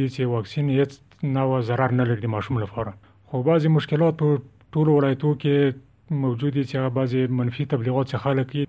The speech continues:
په مختلفو بانو باندې بعضې خلک پیدا کیږي چې تعصب لري. کوم مانیټوران چې په ساحه کې ګرځي او چیک لیستونه چې ډکوي د کمپاین په دوره کې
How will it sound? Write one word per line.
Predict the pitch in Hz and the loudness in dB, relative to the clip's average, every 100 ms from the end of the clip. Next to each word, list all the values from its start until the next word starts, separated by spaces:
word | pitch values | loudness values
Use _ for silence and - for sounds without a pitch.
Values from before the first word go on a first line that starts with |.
| - _ | -8 _
په | 135 131 123 | -4 -4 -4
مختلفو | - 135 139 135 | 0 0 2 2
بانو | 127 135 139 | 2 4 4
باندې | 135 131 123 - - - - | 2 0 -2 -10 -20 -16 -4
بعضې | 131 123 120 | -2 0 0
خلک | 147 143 | 0 0
پیدا | 143 139 | 0 0
کیږي | 131 156 151 | -2 -2 -2
چې | 135 | -2
تعصب | 135 120 160 147 | -2 0 2 2
لري. | 135 127 - - - - | 2 0 -6 -20 -20 -6
کوم | 156 156 | 0 0
مانیټوران | 147 131 127 131 143 135 | 2 0 -2 -2 -2 -4
چې | - 135 135 - | -2 -2 -2 -4
په | 120 113 | -6 -2
ساحه | 123 131 | -2 -2
کې | 131 131 | 0 2
ګرځي | 131 117 123 - _ - | 2 0 -6 -8 _ -6
او | 123 120 | -4 -4
چیک | 127 131 | -4 -6
لیستونه | 117 147 135 | -2 -2 0
چې | 143 123 | -2 -4
ډکوي | 123 143 135 | -2 -2 -2
د | 127 | -2
کمپاین | 123 113 139 127 | -4 -2 -2 -2
په | 113 | -2
دوره | 113 120 | 0 0
کې | 120 | -2